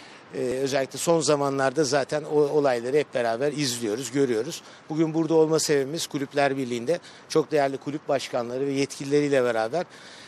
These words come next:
e, bir sürece girdik. Bununla ilgili de özellikle on sekiz Temmuz olarak ifade edilen ama resmi bir karar olmadığını gözlemlediğimiz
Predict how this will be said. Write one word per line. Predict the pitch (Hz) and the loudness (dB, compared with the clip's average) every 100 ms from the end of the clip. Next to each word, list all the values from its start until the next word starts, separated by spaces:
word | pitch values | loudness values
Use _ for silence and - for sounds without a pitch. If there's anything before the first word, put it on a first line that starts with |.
| - 143 | -10 -2
e, | 139 135 | 0 0
bir | 156 | -2
sürece | - 170 170 180 | 0 2 4 2
girdik. | 156 123 175 - - 151 143 | 2 -2 -4 -14 -16 -12 -4
Bununla | 156 156 | 0 0
ilgili | 151 147 147 | 0 -2 0
de | 156 156 - - - - - - | 0 0 -8 -20 -20 -20 -20 -2
özellikle | 143 139 160 151 160 | 0 4 4 2 2
on | 175 | 2
sekiz | 170 175 147 - | 2 0 0 0
Temmuz | 156 156 156 143 | 2 2 2 2
olarak | 147 147 143 | 4 4 2
ifade | 147 156 151 156 | -2 4 4 4
edilen | 151 127 135 | 0 0 0
ama | 143 147 139 | 2 0 2
resmi | 143 135 - 160 151 143 | 0 0 -4 -4 -2 -4
bir | |
karar | 139 147 151 | -2 2 2
olmadığını | 156 160 160 151 135 131 131 | 4 4 4 2 2 0 2
gözlemlediğimiz | 135 135 127 135 131 127 123 143 180 | 4 4 2 0 -2 -6 -6 -6 -8